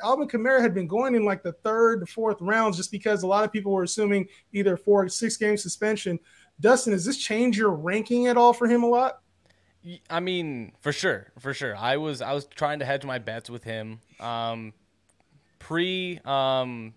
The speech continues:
Speaker 2: pre this disposition. You know, when, you know, we knew he's not gonna, well, most likely he's not gonna be suspended.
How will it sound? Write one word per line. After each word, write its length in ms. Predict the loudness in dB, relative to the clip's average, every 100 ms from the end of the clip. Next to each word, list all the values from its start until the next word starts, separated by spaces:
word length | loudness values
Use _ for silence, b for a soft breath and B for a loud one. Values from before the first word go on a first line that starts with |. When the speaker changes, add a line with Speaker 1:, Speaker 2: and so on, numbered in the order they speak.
| _
Speaker 2:
pre 160 | -10 -10
this 140 | -10
disposition. 880 | -8 -8 -8 -10 -8 -8 -10 -12 -12 -20 b b b
You 140 | -6
know, 220 | -2 -2
when, 560 | -4 -6 -8 -10 -12 -18 _ -20 -16
you 80 |
know, 60 | -14
we 180 | -10 -8
knew 280 | -6 -6 -8
he's 600 | -12 -18 -16 -14 -14 -8
not 200 | -6 -6
gonna, 120 | -10 -4
well, 180 | -2
most 260 | 0 -4 -2
likely 240 | -2 -2
he's 80 | -6
not 120 | -6
gonna 100 | -8
be 100 | -10
suspended. 480 | -12 -12 -8 -6 -8